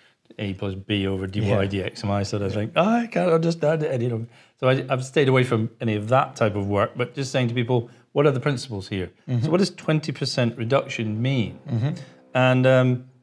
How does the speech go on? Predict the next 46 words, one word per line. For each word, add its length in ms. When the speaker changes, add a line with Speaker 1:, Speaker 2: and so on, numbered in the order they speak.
Speaker 1:
and 100
if 140
you 100
ask 180
people 280
this 160
questions, 400
I 20
mean, 160
doctors 460
don't 260
know 160
this. 200
Speaker 2:
Yep. 160
Speaker 1:
They 100
did 160
a 60
study 500
of, 420
uh, 220
I'll, 260
I'll 60
not 40
remember 240
the 40
exact 280
figures, 260
but 100
I'll 140
get 60
the 60
Speaker 2:
Mm-hmm. 160
Speaker 1:
general 240
gist 300
here, 240
Speaker 2:
Mm-hmm. 260
Speaker 1:
where 180
they 60
said 360
that 160
if 220
you 100
do 320
cervical 680
cancer 480
screening, 680